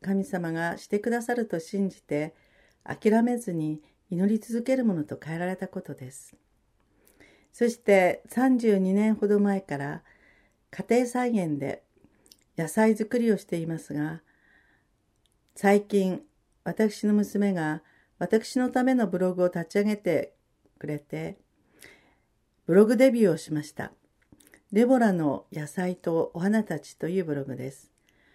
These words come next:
毎日五十人以上の方が訪問してくださり、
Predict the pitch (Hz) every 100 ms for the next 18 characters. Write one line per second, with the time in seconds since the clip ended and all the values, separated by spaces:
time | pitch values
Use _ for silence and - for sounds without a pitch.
0 | _ _ 196 208 220 214 208 208 202 185
1 | - 196 196 233 240 254 240 269 269 226
2 | 175 165 151 151 156 - _ _ _ _
3 | - - 202 202 190 - 180 185 180 180
4 | 180 165 156